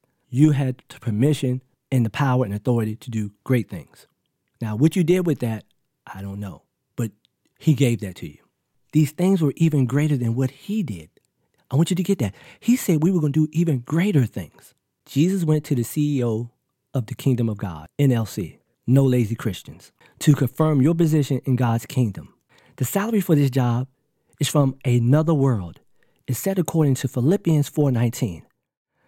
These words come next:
God will supply all your needs according to his riches and glory. God has unlimited resources and unli-, unlimited riches. Think about that salary. Just think about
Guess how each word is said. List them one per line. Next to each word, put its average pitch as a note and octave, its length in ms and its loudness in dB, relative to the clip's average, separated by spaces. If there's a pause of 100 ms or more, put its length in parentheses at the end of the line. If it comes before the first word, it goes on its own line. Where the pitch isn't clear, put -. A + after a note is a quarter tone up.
(100)
God G#3 220 -2
will A#3 80 0
supply D3 340 0
all D3+ 280 -2
your F3+ 140 0
needs C3+ 380 2
according C#3 380 0
to B2 100 -4
his C#3 180 0
riches C3 280 -2
and A2+ 100 -4
glory. F2 320 -10 (500)
God C3 260 0
has A#2+ 300 -4
unlimited B2+ 480 -2
resources G#2+ 720 -8
and A#2+ 120 -4
unli-, A2 260 -4 (140)
unlimited A2+ 400 -2
riches. - 380 -16 (720)
Think D#3+ 180 2
about A#2 220 -6
that G2 160 -12
salary. - 380 -18 (100)
Just E3+ 260 -4
think F#3 200 0
about B2+ 280 -4